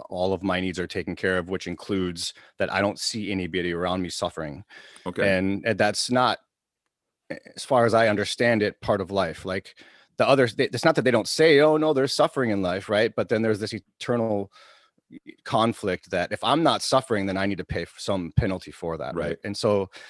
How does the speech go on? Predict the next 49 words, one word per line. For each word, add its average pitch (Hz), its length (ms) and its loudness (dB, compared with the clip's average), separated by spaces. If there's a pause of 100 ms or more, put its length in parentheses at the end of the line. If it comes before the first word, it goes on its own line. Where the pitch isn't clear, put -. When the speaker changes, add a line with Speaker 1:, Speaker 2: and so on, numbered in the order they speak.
(260)
Speaker 1:
um, 98 420 2
what 92 140 -2
you, 123 100 -16
you 135 140 -4
don't 170 160 4
see - 320 -2
that 127 200 2
so 127 140 -2
much 104 200 -2
in 92 80 -6
Eastern 107 260 -8
religion. 104 360 -2
It's 95 200 -8
more 110 200 2
of 95 120 0
this 98 220 -4
understanding 110 640 -2
that, 98 320 -2
that 113 180 0
this 127 240 -2
is 127 140 -2
kind 127 260 2
of 107 60 2
just 113 220 -4
the 107 80 -2
way 95 180 -2
that 95 140 -6
it 80 100 -8
is. 92 260 -6
And 143 140 -4
I, 175 120 -2
I'm, - 140 -4
Speaker 2:
Right. 147 120 4
Speaker 1:
I'm 104 200 -2
re-, 127 120 -4
now 127 200 4
we're 147 100 4
super 110 300 -4
generalizing 92 440 -4
again, 92 280 -4
but, 90 140 -6
like, 101 300 -2 (640)
you 123 80 -2
know, 107 120 2
just 127 420 -2
the 131 120 -2
fact 117 400 0
that, 95 300 0 (520)
um, 87 460 -4